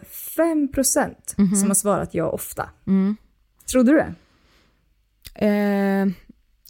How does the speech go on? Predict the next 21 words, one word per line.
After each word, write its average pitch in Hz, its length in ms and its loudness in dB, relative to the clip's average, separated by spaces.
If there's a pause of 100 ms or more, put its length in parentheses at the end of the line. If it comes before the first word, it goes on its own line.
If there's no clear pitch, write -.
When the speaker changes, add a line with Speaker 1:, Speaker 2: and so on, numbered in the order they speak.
(120)
Speaker 2:
alltså 220 200 -2
det, 240 80 2
jag 233 160 0
tyckte, 220 360 -2
jag 214 180 0
tycker 254 180 -4
nog 277 120 2
att 247 60 -2
det - 60 -10
var 190 40 -10
ganska 190 220 0
mycket 208 520 0
ändå 214 280 2
om 170 80 0
man 165 140 -2
tänker 170 320 -4
på 160 400 -2 (140)
att - 220 -6
man 175 120 0
gör 160 240 -2
ofta. - 460 -8